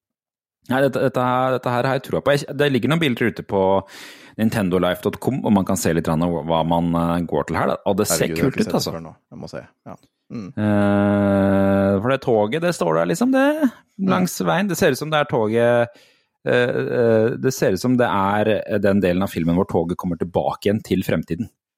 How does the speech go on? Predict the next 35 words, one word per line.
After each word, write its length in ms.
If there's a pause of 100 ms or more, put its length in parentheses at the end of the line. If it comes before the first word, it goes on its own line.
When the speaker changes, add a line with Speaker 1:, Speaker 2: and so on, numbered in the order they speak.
(440)
Speaker 1:
Altså 200
ikke 160
at 120
man 120
er 140
i 20
Westernland, 500
men 140
at 80
det 200
er 160 (280)
på 80
slutten 240
av 80
filmen 240
når 220 (100)
det 120
kommer 400
tilbake 440
igjen 140 (180)
med 120
toget, 240
når 120
han 220 (580)
er 80
tilbake 280
med 80
dama 240
og 520
tjohei. 280 (1500)
Speaker 2:
Ja. 80 (180)
Speaker 1:
Og 160
så 220
er 240
det 140